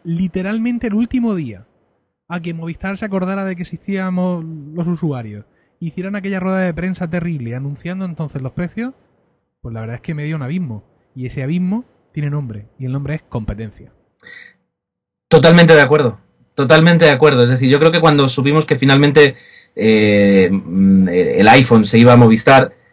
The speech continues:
Speaker 2: pues aparte de ya, pues, localizar la tienda más cercana para, <laughs> para pedir uno, eh, de alguna forma en algún momento nos lamentamos de que tal vez Apple hubiera escogido como socio en España a la operadora telefónica, yo me atrevería a decir, menos dinámica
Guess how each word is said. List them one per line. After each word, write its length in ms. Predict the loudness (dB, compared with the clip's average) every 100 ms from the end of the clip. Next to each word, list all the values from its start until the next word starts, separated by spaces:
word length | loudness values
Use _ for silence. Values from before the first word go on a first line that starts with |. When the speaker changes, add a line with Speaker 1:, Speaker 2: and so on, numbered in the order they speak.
| _ _
Speaker 2:
pues 200 | -2 0
aparte 320 | 2 4 6
de 120 | 6
ya, 180 | 6 4
pues, 380 | 2 0 -2 -4
localizar 400 | 0 2 2 4
la 100 | 4
tienda 160 | 6
más 140 | 6 4
cercana 400 | 2 2 4 4
para, 320 | 2 2 -4
<laughs> 40 | -2
para 360 | -2 0 0
pedir 260 | 2 6 8
uno, 280 | 8 6 4 -4 -20 -20 -12
eh, 280 | -2 2 4
de 60 | 6
alguna 240 | 8 6
forma 180 | 6 6
en 80 | 6
algún 160 | 6
momento 240 | 6 4 4
nos 160 | 4
lamentamos 500 | 4 6 6 4 4
de 100 | 2
que 80 | 2
tal 140 | 4
vez 180 | 4 4
Apple 280 | 2 2 0
hubiera 380 | 0 2 4 6
escogido 420 | 4 0 0 2
como 200 | 4 2
socio 280 | 2 2 4
en 60 | 4
España 440 | 4 6 6 4 -2 -20 -20 _ 2
a 160 | 6
la 100 | 6
operadora 520 | 6 4 6 6 6 6
telefónica, 640 | 4 6 4 6 4 2 _ _
yo 320 | -10 0 4
me 80 | 4
atrevería 300 | 6 6 6
a 20 |
decir, 200 | 6 6
menos 340 | 6 6 6 6
dinámica 800 | 8 8 8 6 6 2 0